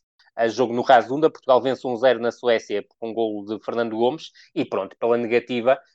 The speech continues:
curiosamente a cinco de dezembro de oitenta e sete, e eu creio que a data da Supertaça do zero três, a se-, do Benfica zero, Sporting três, é exatamente muito próxima desta data e também por isso eu creio que, que Bento foi titular nesse jogo,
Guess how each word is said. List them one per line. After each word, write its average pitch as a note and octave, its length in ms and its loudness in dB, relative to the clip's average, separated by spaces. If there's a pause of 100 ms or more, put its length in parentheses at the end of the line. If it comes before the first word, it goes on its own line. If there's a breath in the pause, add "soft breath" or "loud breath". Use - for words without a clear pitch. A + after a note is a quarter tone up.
(100)
curiosamente C3 760 0
a G#2 60 -6
cinco A#2+ 540 -10
de G#2+ 220 -2
dezembro G#2+ 460 -4
de G#2+ 80 -2
oitenta G#2+ 280 -4
e G#2 60 -4
sete, - 320 -2
e C3+ 40 -6
eu A#2+ 80 -2
creio B2+ 260 -4
que B2 120 -4
a A#2+ 80 4
data B2 320 4
da A#2 100 -2
Supertaça A#2 640 0
do G#2 120 -10
zero A2 300 0
três, A2+ 380 -2 (300 soft breath)
a G#2+ 140 2
se-, - 220 -10
do G#2+ 240 -8
Benfica A#2 400 0
zero, A2+ 240 2
Sporting A2+ 420 -4
três, A2 260 -2
é A2+ 60 2
exatamente A#2+ 460 0
muito C#3 300 -6
próxima A#2 560 2 (280 soft breath)
desta C3 360 2
data B2 300 4
e C3 60 -4
também C3+ 300 0
por C#3 220 -8
isso B2+ 400 -6
eu A2 80 -4
creio A#2+ 360 -2
que, A2 260 -6
que - 120 -20
Bento A#2+ 340 -6
foi A#2+ 120 -8
titular A2+ 480 0
nesse G#2+ 360 -10
jogo, G2+ 440 -4